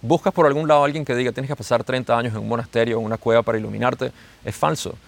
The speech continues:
No hay nadie con sabiduría que te diga esto. Y me parece absurdo que todavía se siga proliferando como una especie de ignorancia simplemente por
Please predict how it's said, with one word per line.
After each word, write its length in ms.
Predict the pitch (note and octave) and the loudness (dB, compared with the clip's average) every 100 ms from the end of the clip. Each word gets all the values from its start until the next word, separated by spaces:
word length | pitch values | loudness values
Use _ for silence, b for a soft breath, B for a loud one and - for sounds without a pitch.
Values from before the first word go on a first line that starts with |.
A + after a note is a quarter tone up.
| b b | b b
No 100 | - | -2
hay 80 | A2+ | 0
nadie 420 | A#2+ C3+ E3+ F3+ | 2 2 2 0
con 280 | - C#3 D3+ | 2 2 2
sabiduría 500 | - C#3 A#2+ C3+ C#3 | 0 -2 0 -2 -2
que 100 | B2+ | -2
te 100 | A2 | -4
diga 260 | G#2+ G#2+ A2 | -2 -2 -2
esto. 240 | G#2+ - G2 b b b b b | -6 -12 -16 b b b b b
Y 60 | G#2+ | 2
me 80 | |
parece 240 | A2 A#2+ C#3 | 4 4 2
absurdo 380 | - C#3+ C#3 D3 | 0 0 0 0
que 100 | C3 | 0
todavía 320 | A2 G#2+ B2+ | -2 -2 -2
se 80 | A#2+ | -4
siga 220 | A2+ A#2+ | 0 0
proliferando 640 | - A#2+ A2 G#2 G#2 A#2 | 0 -2 -2 -2 -2 -4
como 180 | C3 G#2+ | -4 -4
una 80 | A2 | -6
especie 300 | A2 B2 C3 | -4 -4 -2
de 60 | A#2 | -2
ignorancia 600 | G#2+ G#2 A#2 B2 D#3+ D#3+ | 0 0 0 0 -4 -4
simplemente 520 | B2 B2 B2 A#2+ C3 | -2 0 0 0 -2
por 280 | - A2+ | 0 -2